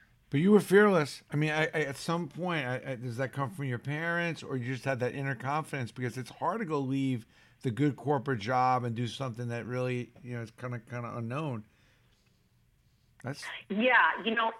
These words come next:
Speaker 2: the gift that I have that my mother instilled in me was she always drilled in that I had to listen to the small inner voice inside. And, you know, when I was a child, she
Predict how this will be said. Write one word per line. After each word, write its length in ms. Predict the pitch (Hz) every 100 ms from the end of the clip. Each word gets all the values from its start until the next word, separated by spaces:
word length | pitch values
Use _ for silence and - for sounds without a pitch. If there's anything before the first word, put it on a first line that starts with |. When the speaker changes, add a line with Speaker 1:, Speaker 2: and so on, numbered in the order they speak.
| -
Speaker 2:
the 120 | 208
gift 340 | - 285 - -
that 100 | 269
I 180 | 233
have 360 | - 185 185 180 -
that 220 | 165 151 - _
my 220 | 180 175
mother 640 | 190 190 190 185 180 170 170 -
instilled 600 | 175 - _ 196 196 185
in 100 | 170 151
me 320 | 123 113 - - - - - _ _
was 400 | 185 185 175 170 - _ _ - -
she 120 | 202 -
always 400 | 190 226 269 277 233
drilled 320 | - 214 202 185
in 240 | 180 165 170
that 100 | 151
I 80 | 143 - - -
had 240 | 214 226 -
to 60 | 214
listen 400 | 185 180 175 -
to 40 | 180
the 80 | 160 - -
small 380 | 185 180 180 180
inner 200 | 175 175
voice 320 | 170 160 151 147
inside. 600 | 139 - 127 - - - -
And, 200 | 208 202
you 100 | 220
know, 260 | 220 156 156 -
when 140 | 233
I 160 | 262 302
was 100 | 196
a 80 | - -
child, 420 | 349 233 139 135 _ _ _ _ _ _
she 140 | -